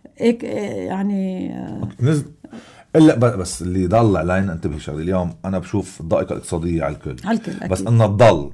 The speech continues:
Speaker 2: على فئة معينة
Speaker 1: دون فئة أخرى.
Speaker 2: هايدا مشكلة. فرد فئة هو الهدف، الإدارة. وبيحملوها كل شيء. بيقول لك: "بدنا نحن علنا بده يخفض الموظفين." يا خيي، أنت على أساس بدك تخفضهم؟ طب ما عم بفهم.
Speaker 1: ما بقى، ما في إدارات اليوم ماشي على موظف، موظفين. بدي أعطيك المؤسسة العامة للإسكان، مش هقعد أكتر.
Speaker 2: مية بالمية.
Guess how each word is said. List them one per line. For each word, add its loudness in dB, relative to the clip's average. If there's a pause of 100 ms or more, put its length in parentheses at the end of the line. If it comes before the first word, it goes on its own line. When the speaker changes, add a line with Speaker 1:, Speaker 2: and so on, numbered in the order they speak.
Speaker 2:
على 2
فئة -2
معينة 0 (180)
Speaker 1:
دون 2
فئة -2
أخرى. -2
Speaker 2:
هايدا 8
مشكلة. -2
فرد 6
فئة -4
هو 4
الهدف، 2 (220)
الإدارة. 2 (120)
وبيحملوها 4
كل 6
شيء. 2
بيقول 4
لك: 4
"بدنا 4
نحن 2
علنا 6
بده 0
يخفض 2 (320)
الموظفين." 2 (200)
يا -4
خيي، 6
أنت 0
على 6
أساس 0
بدك -6
تخفضهم؟ -10 (200)
طب -8
ما 2
عم 4
بفهم. 0 (200)
Speaker 1:
ما 2
بقى، 4
ما 4
في 4
إدارات 4
اليوم 4
ماشي 2
على 0
موظف، 0
موظفين. 0
بدي 2
أعطيك 0
المؤسسة 0
العامة 2
للإسكان، -4
مش -8
هقعد -6
أكتر. -6
Speaker 2:
مية 6
بالمية. -2